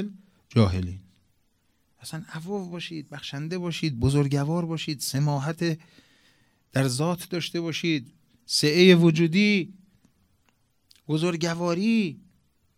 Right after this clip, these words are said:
کوچیک نباشید، کنس نباشید، عقده‌ای نباشید، ضعیف نباشید.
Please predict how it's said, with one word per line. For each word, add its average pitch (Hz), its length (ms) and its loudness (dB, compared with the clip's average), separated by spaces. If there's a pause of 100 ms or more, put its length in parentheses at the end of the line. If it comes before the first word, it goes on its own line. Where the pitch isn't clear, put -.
(1400)
کوچیک - 540 -6
نباشید، 160 560 -10
کنس 147 460 -10
نباشید، 147 600 -8
عقده‌ای 135 420 -8
نباشید، 147 560 -8
ضعیف 147 400 -16
نباشید. 151 520 -10